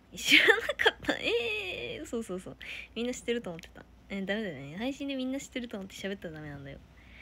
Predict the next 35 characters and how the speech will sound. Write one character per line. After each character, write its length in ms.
そ 60
う、 20
私 220
は 40
メ 120
イ 80
ク 80
し 100
な 80
い 60
と 100
や 60
る 80
気 120
が 80
出 120
な 80
い 60
ん 60
で 60
す 160
よ 60
ね。 200
え、 140
<laughs> 160
え、 120
え、 120
み 160
ん 60
な 40
知 120
ら 80
な 80
い 60
の？ 120